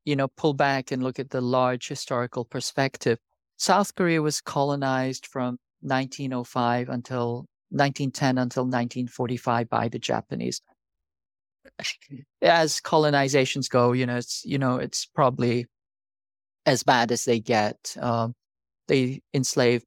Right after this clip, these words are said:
millions of Koreans, uh, sent them to war, sent them to mines, sent them to Manchuria. Uh, there's a, we, historians sometimes talk of the term the Manchurian Passage, similar to the,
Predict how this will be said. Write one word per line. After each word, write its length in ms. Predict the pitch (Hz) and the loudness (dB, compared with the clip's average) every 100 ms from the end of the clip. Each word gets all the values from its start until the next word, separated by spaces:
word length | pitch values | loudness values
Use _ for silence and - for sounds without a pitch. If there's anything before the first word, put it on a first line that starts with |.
| _ | _
millions 640 | 139 127 123 120 120 117 | -2 2 2 2 -2 -4
of 240 | 127 117 - | -4 -4 -6
Koreans, 800 | - 120 120 117 120 120 - - | -2 0 2 0 -4 -6 -10 -10
uh, 280 | 139 131 131 | -6 -4 -2
sent 320 | - 139 - | 0 0 0
them 380 | 143 135 131 135 - | -2 -2 -4 -6 -6
to 380 | - 123 120 117 _ _ _ _ | -2 -2 -2 -6 _ _ _ _
war, 520 | 120 120 117 117 120 | 0 4 6 6 4
sent 260 | - 143 - | 2 -2 -2
them 160 | 135 | -4
to 140 | 123 127 | -2 -2
mines, 540 | 117 113 113 117 120 | 2 2 2 0 -2
sent 240 | - 131 127 | -2 -2 0
them 140 | 123 | -4
to 100 | 135 | -2
Manchuria. 800 | 123 117 120 - 127 120 117 120 - _ _ _ _ | -2 -2 -4 -2 0 0 0 0 -4 _ _ _ _
Uh, 480 | - 127 123 123 123 180 | -2 0 2 0 -2 -2
there's 280 | 147 135 | 0 0
a, 260 | 139 131 135 | 0 -2 -4
we, 400 | 214 147 139 135 - - _ | -4 -2 0 -2 -6 -16 _
historians 520 | 143 160 170 151 139 | -2 0 2 2 2
sometimes 380 | 147 135 143 131 | -2 -2 -4 -4
talk 260 | - 135 - | -2 -2 -2
of 100 | 127 | -4
the 80 | 135 | -6
term 360 | - 135 127 | -2 -2 0
the 80 | 120 | 0
Manchurian 720 | 123 123 123 147 135 127 120 | 2 0 0 -2 0 0 -4
Passage, 680 | 117 135 120 - - - - - _ _ _ | -4 -4 -4 -6 -6 -8 -12 -14 _ _ _
similar 360 | - 156 135 123 | 0 2 4 2
to 220 | - 135 | 0 -2
the, 320 | 120 123 120 | 0 2 0